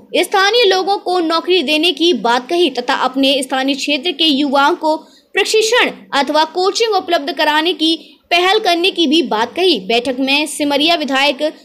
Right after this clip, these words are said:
किशोर कुमार दास, उपायुक्त अबू इमरान, पुलिस अधीक्षक राकेश रंजन, सांसद प्रतिनिधि निर्भय ठाकुर, अपर समाहर्ता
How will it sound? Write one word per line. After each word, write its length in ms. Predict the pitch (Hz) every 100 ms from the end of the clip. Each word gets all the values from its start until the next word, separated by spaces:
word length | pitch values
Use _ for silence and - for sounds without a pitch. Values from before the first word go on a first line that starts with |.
| _ -
किशोर 360 | 359 403 453
कुमार 400 | 440 359 349 370
दास, 380 | 320 349 233 - - _
उपायुक्त 500 | - 269 349 392 415
अबू 220 | 440 359 349
इमरान, 440 | 359 339 349 254 - - _ - _ _ 339
पुलिस 280 | 392 494
अधीक्षक 460 | 466 392 403 415 392
राकेश 460 | 339 320 339 359 392
रंजन, 300 | 403 403 302 -
सांसद 460 | - 269 277 294 269
प्रतिनिधि 800 | 269 277 269 247 294 311 - _ 262
निर्भय 460 | 294 339 302 349
ठाकुर, 540 | 359 381 381 - - -
अपर 380 | 302 349 381 415 440 _ _
समाहर्ता 760 | - 403 392 403 370 359 381 392